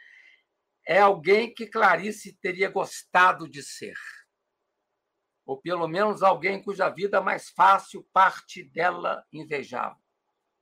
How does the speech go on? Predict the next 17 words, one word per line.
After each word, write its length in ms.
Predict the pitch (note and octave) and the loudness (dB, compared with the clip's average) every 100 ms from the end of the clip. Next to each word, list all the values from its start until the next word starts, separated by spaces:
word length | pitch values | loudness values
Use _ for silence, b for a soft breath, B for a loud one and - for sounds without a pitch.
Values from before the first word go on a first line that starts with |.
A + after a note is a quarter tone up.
| _ _ _ _ _ _ _ _ _ _ _ | _ _ _ _ _ _ _ _ _ _ _
Alegremente 920 | C3+ C#3+ F3+ E3 D3+ C3+ E3+ F3+ - - | -6 0 0 -2 -8 -6 -6 -6 -12 -18
superficial, 1000 | D3+ - C#3+ - - - D#3+ F#3+ - _ _ _ _ _ _ _ _ _ - | -16 -12 -12 -12 -20 0 4 4 2 _ _ _ _ _ _ _ _ _ 2
falamos 420 | D#3+ F3 E3+ D3 | 2 2 -2 0
na 80 | E3 | 2
aula 180 | D#3+ | 2
passada 440 | - C3+ - D#3 D3 | 0 0 0 0 -2
do 140 | C3+ | -6
raso, 640 | C3+ D3+ F#3+ G3+ - A#2 B2+ | -6 4 6 6 4 -6 -16
né? 240 | - A3 - _ _ _ _ _ _ _ _ _ _ _ _ _ _ _ _ _ _ | -12 -12 -14 _ _ _ _ _ _ _ _ _ _ _ _ _ _ _ _ _ _
Contente 640 | - D#3+ D3+ G3 A3+ A#3 - | -4 -4 -2 2 2 0 -8
com 160 | G3+ | -8
reuniões 600 | D#3+ F#3 F3+ D#3 E3+ E3+ | -6 -6 -6 -2 -2 -2
de 100 | C3+ | -6
chá 420 | C3 - E3+ G3 F#3+ | -12 -2 4 4 4
e 120 | E3 | -2
gente 480 | C3 B2+ F#3+ - - | -10 -10 -10 -16 -8
best-seller. 840 | D#3+ D#3+ - - C3 G#2+ G2+ - | -4 -4 -8 -14 -10 -10 -12 -20